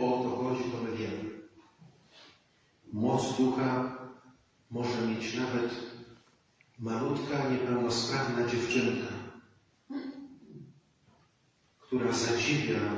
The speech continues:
środowisko wokół, choć jest niepełnosprawna i nie może chodzić bez wózka i pomocy innych, to zadziwia mocą duchową, którą ma od Boga, którą ma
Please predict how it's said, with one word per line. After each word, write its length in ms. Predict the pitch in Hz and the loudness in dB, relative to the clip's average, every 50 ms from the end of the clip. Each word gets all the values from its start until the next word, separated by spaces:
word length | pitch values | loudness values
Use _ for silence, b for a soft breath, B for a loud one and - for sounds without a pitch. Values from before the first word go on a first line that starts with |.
| 101 - - - - | -4 -6 -8 -10 -10
środowisko 920 | - - - 120 113 107 104 104 104 110 120 131 127 - - - - 107 101 101 110 120 | -10 -8 -4 -2 -2 0 0 0 -2 -2 -2 -2 -2 0 -2 -2 -2 -4 -6 -6 -2 0
wokół, 680 | 120 120 117 117 - 101 107 104 - - - - B B B B B B B _ _ _ _ | 0 0 0 0 -4 -6 -6 -6 -6 -8 -10 -12 B B B B B B B _ _ _ _
choć 220 | _ 113 107 - | _ -12 -8 -4
jest 260 | 120 113 - - 120 120 | -4 -2 -2 -2 -2 0
niepełnosprawna 880 | 120 120 117 113 117 117 - - - - 151 151 143 123 120 123 120 110 | 0 2 2 2 2 2 0 0 0 0 0 2 2 2 2 2 2 2
i 200 | 110 113 117 117 | 2 0 0 0
nie 100 | 120 117 | 0 2
może 240 | 123 123 120 120 120 | 2 2 2 2 0
chodzić 480 | 117 - 139 139 - - - - - - | 0 0 0 0 0 0 0 -2 -2 -2
bez 240 | 117 104 - - 135 | -2 0 0 0 0
wózka 360 | 139 139 139 - - 127 117 113 113 113 120 120 | 0 2 0 0 0 -2 -2 -2 -2 -2 -4 -4
i 100 | - 120 | -2 0
pomocy 520 | 120 117 120 120 120 123 123 117 120 123 | 0 2 4 4 4 2 2 0 0 0
innych, 480 | 123 117 113 117 117 117 117 - - - B B B B B B B B _ | 0 0 2 2 0 -2 -2 -4 -8 -10 B B B B B B B B _
to 120 | - 123 113 | -8 -6 -4
zadziwia 680 | 120 113 117 110 107 117 131 131 120 120 120 120 120 117 117 117 117 113 117 - - - - - - _ _ _ | -2 -2 -2 -2 -2 -2 -2 -2 -2 0 0 0 0 -2 -2 -6 -6 -8 -10 -12 -14 -16 -20 -20 -20 _ _ _
mocą 840 | 117 113 110 117 113 113 113 113 - - 113 113 113 113 113 113 - | -10 -6 -2 -2 -2 -2 -2 -2 -4 -4 -2 -2 -2 -4 -6 -6 -6
duchową, 720 | 117 110 113 110 120 120 117 113 - 117 117 - - - - - - - - _ _ _ _ _ _ _ _ | -4 -4 -4 -2 0 0 0 0 0 -2 -4 -6 -8 -10 -12 -14 -18 -20 -20 _ _ _ _ _ _ _ _
którą 300 | - - 104 107 107 107 | -16 -12 -10 -8 -6 -6
ma 180 | 104 104 104 104 | -4 -4 -4 -6
od 180 | 104 104 101 | -6 -6 -6
Boga, 500 | 123 135 139 139 139 135 131 107 107 104 107 | -2 0 0 0 0 -2 -2 -4 -6 -6 -6
którą 280 | 104 101 104 104 104 | -6 -6 -4 -2 -2
ma 360 | 104 104 98 101 104 101 - | -2 -2 -2 -2 -4 -6 -8